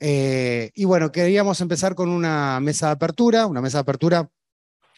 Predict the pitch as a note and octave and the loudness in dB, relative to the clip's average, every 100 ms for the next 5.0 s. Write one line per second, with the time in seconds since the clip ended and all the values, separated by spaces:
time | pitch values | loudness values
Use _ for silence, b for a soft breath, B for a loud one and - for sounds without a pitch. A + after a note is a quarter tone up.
0 | _ B B B - C3+ C#3 C3+ B2 A#2+ | _ B B B -8 -2 0 2 2 2
1 | A#2 A2+ G#2+ G#2+ - B2 C#3 E3 D#3 - | 2 0 -2 -4 -6 -6 -4 -4 -4 -4
2 | F#3 F#3+ D#3 D3+ - E3 E3 D3+ E3 F3 | -4 -4 -2 -4 -2 0 0 0 -2 -2
3 | D3+ C#3+ B2+ C#3+ D#3 D#3+ C#3 D3 D#3+ D3 | -4 -4 -4 0 0 0 -2 -4 -4 -8
4 | - B2+ A#2+ A2+ A#2 C3+ C3+ B2+ C#3+ | -8 -6 -4 -4 -2 -2 0 -2 -4